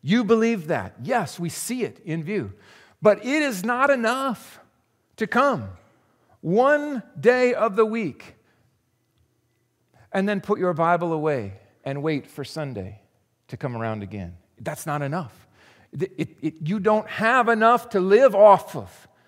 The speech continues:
from what you receive in this forty-five minute sermon to live all week. No, you can't, you can't survive that way. You need more sustenance throughout the week. Daily bread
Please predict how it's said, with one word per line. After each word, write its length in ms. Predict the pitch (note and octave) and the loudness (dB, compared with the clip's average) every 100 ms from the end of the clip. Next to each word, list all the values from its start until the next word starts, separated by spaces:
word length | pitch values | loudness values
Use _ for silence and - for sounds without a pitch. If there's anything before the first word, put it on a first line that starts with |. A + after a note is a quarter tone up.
| _ _ | _ _
from 240 | - G3 | 2 2
what 160 | G#3 - | 4 0
you 160 | G3+ | 0
receive 600 | G3 F#3+ - G#3 G3 C#3 - - | 0 -2 -2 -2 -2 -6 -12 -10
in 180 | E3+ E3+ | -6 -2
this 300 | F3+ F3+ - - _ | -2 -2 -8 -18 _
forty-five 680 | F3+ F#3 F3+ F#3 F3+ F3 D#3+ | 0 2 0 0 2 2 0
minute 240 | E3+ E3+ | -6 -6
sermon 500 | - F#3+ F#3 A#2 D3 - - - | -4 -2 -2 -4 -10 -14 -20 -4
to 120 | F#3+ | 2
live 220 | G3+ G3+ - | 4 4 2
all 400 | E3 G3+ A#3+ A#3 | 6 10 10 10
week. 320 | G3+ C4 A3 | 6 -4 -8
No, 140 | F3 G#3 | -10 -8
you 140 | G3 | -8
can't, 360 | - G#3+ A#3 - - | -6 -4 -4 -8 -12
you 100 | F3 | -10
can't 240 | - A3+ G#3+ | -6 -6 -2
survive 600 | A3+ F3 G#3+ C4 D#4 G#3+ | -2 0 2 6 6 6
that 260 | F#3+ - | -2 -2
way. 140 | D3 B2 | -6 -4
You 160 | D3 | -4
need 340 | E3 F3+ A3 E3 | -2 -2 -2 -4
more 460 | D#3 E3 G3+ A3+ | -4 0 2 2
sustenance 800 | D3+ - G#3 - - G3 D3 - | 0 -6 -6 -6 -8 -6 -6 -8
throughout 420 | - D3+ E3 D#3+ | -6 0 0 0
the 80 | F3 | -4
week. 260 | F#3 F#3 - - _ _ A2+ | -4 -4 -6 -18 _ _ -2
Daily 760 | G3+ C4 C#4 G#3+ D3+ C#3+ D#3 C3 _ _ - | 4 4 4 0 0 0 -4 -8 _ _ -18
bread 520 | A2+ F3+ A3 B2 - | -4 -2 0 -2 -8